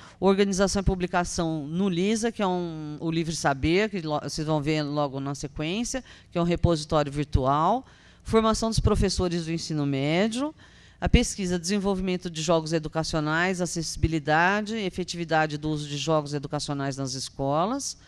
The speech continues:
e ensino, formação complementar dos alunos bolsistas do, do programa, que são alunos da ufscar que trabalham junto com professores do ensino médio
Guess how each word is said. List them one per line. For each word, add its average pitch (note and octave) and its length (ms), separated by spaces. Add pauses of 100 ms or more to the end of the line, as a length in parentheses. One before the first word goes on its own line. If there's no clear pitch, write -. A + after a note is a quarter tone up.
(320)
e G#3+ 140
ensino, B3 640
formação A3+ 420
complementar A3+ 600
dos G3 160
alunos A3+ 440
bolsistas A3+ 600
do, A#3+ 320
do G#3+ 180
programa, B2 880 (600)
que - 80
são F3 160
alunos F3+ 420
da F#3+ 100
ufscar F#3+ 600
que F3+ 80
trabalham F#3 580
junto F#3+ 320
com - 80
professores E3+ 460
do E3+ 60
ensino F#3+ 260
médio G#3 420